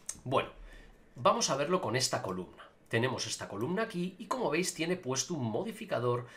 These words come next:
de Subdivision Surface, eh, con dos subdivisiones.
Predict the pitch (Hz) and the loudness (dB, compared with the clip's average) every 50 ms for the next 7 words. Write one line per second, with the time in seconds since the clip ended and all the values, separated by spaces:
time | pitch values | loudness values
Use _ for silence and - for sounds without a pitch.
0 | - - - - - - 101 104 - 139 147 147 - - - - - 101 87 - | -20 -20 -20 -20 -14 -14 -8 -2 0 0 0 2 2 2 2 2 2 0 -4 -6
1 | 92 92 117 123 117 - - 78 78 85 - - 226 190 - - 110 113 120 117 | -6 -6 -4 -2 -2 -2 -4 -6 -6 -6 -6 -4 -4 -4 -4 -2 0 0 0 0
2 | - - - - - - - - - - 156 135 123 120 113 107 101 98 95 95 | 0 -4 -6 -12 -20 -20 -20 -8 -2 2 4 6 6 6 6 4 2 0 0 0
3 | 92 92 87 82 73 - - - - - - 139 123 113 104 113 127 127 - - | 0 -2 -2 -4 -4 -6 -8 -10 -14 -16 -10 -6 -6 -6 -4 -6 -8 -6 -2 2
4 | 127 113 110 110 123 123 120 - 123 110 104 107 101 104 101 - - 190 - - | 4 4 4 4 4 4 4 4 2 0 0 -2 -2 0 0 0 2 0 -2 -2
5 | - - - - | -4 -10 -12 -12